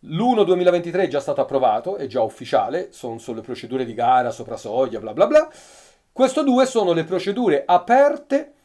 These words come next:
per l'affidamento di contratti pubblici di servizi di architettura e ingegneria sopra soglia europea, con l'offerta economicamente più vantaggiosa.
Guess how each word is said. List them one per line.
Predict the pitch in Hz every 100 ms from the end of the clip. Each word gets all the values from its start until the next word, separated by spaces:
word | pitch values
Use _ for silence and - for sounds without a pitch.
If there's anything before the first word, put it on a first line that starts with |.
| _ _
per | 196 202
l'affidamento | 202 202 208 196 208 240 165 113 113 98 _ _ _
di | _ 120
contratti | 143 156 139 226 -
pubblici | 185 233 143 127
di | 123
servizi | 131 143 220 160
di | 139
architettura | 139 143 165 214 190
e |
ingegneria | 147 156 165 214 233 127
sopra | - - 233 220 147 117
soglia | - 143 113 107
europea, | 104 131 160 240 277 294 285 _ _ _
con | 202
l'offerta | 202 254 226 151 156 208 -
economicamente | 202 208 214 208 170 123 120 139
più | 143 131
vantaggiosa. | 127 139 143 135 143 139 120 143